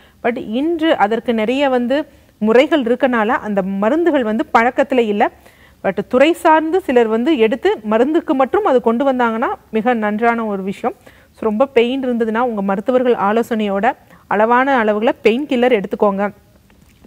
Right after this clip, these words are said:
Butter milk இருக்கு பாத்தீங்களாம்மா, மோர் இருக்குல்லம்மா, மோர் வந்து என்ன செய்யுங்க, எனிமாவா கொடுங்க. யூசுவலா எனிமா கப்ல ஒரு முந்நூறு எம் எல் நல்லா வந்து சிலுப்பி எடுத்த மோரை வந்து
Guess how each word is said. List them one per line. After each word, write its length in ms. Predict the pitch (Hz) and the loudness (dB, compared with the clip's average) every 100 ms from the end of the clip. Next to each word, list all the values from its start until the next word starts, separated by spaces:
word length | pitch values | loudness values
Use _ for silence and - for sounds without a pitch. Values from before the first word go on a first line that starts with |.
| 202 | -2
Butter 320 | 196 202 302 | 0 2 0
milk 260 | 285 269 269 | 0 -4 -2
இருக்கு 220 | 233 214 | -2 0
பாத்தீங்களாம்மா, 400 | 208 214 208 214 | 0 0 0 0
மோர் 280 | 220 277 349 | 4 4 4
இருக்குல்லம்மா, 500 | 262 214 208 196 233 - _ _ _ _ - | 0 2 2 2 0 -2 _ _ _ _ 0
மோர் 300 | 214 320 277 | 2 4 4
வந்து 220 | 262 285 | 2 2
என்ன 160 | 247 247 | 0 0
செய்யுங்க, 300 | 247 240 330 | -2 -2 0
எனிமாவா 480 | 233 254 320 294 277 | 2 2 2 4 2
கொடுங்க. 260 | 277 233 190 | 0 -2 -2
யூசுவலா 480 | 220 220 247 294 | -4 0 2 2
எனிமா 360 | 214 226 277 277 254 | 0 0 0 -2 0
கப்ல 320 | 214 220 277 - - - | 0 0 -2 -4 -20 -6
ஒரு 200 | 208 226 | 2 2
முந்நூறு 420 | 220 254 294 294 233 | 2 -2 0 0 0
எம் 200 | 226 294 | 0 0
எல் 140 | 226 | -2
நல்லா 340 | 196 220 262 277 | -2 0 2 2
வந்து 220 | 240 320 311 | 0 -2 0
சிலுப்பி 280 | 302 330 | 0 2
எடுத்த 380 | 294 220 233 302 | 2 4 2 0
மோரை 460 | 254 208 240 359 311 | 0 2 2 4 2
வந்து 400 | 220 214 294 | 2 0 0